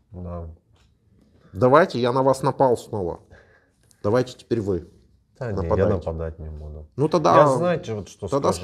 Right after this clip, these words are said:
Speaker 2: скажите, что вы
Speaker 1: Да.
Speaker 2: защищали, кого вы защищали, конкретно. Не идеи,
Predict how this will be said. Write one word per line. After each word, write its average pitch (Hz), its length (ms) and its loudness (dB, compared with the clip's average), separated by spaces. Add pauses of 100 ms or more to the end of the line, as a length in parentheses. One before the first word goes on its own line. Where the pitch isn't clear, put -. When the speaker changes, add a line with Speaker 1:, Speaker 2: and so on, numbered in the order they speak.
Speaker 2:
скажите, 147 340 2
что - 240 0
вы 147 120 4
Speaker 1:
Да. 98 40 0
Speaker 2:
защищали, 110 680 -2
кого 139 380 0
вы 104 120 0
защищали, - 380 -6
конкретно. 160 640 0 (520)
Не 151 220 2
идеи, 110 380 -2